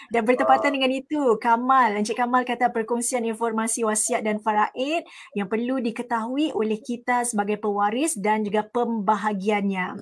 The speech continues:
Speaker 1: Ah, dan Encik Sabaria pula kata, ah,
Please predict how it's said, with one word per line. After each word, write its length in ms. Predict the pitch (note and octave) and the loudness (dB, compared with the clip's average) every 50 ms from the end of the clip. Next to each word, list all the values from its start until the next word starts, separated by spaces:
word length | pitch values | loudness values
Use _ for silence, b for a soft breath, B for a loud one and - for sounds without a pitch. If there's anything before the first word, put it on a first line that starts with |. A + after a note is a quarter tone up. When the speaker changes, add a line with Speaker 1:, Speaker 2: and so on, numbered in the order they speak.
| - - F#3 | -12 -12 -12
Speaker 1:
Ah, 180 | - G3+ G3 F#3+ | -12 -12 -12 -8
dan 160 | F3 G3+ G#3 G#3 | -6 -4 -4 -4
Encik 160 | G#3+ - - | -2 -2 -2
Sabaria 480 | - C4 A#3+ A#3+ C4 C#4 D#4 E4+ D#4 | 0 2 6 6 6 6 6 4 2
pula 80 | D4 C#4+ | 2 0
kata, 480 | C4+ C#4 C#4 C#4 D4+ C#4+ C4 A3+ F#3 B B B B B B B B B | 0 0 2 4 6 6 8 6 4 B B B B B B B B B
ah, 220 | A3 A3 A3 A3+ | 0 2 4 6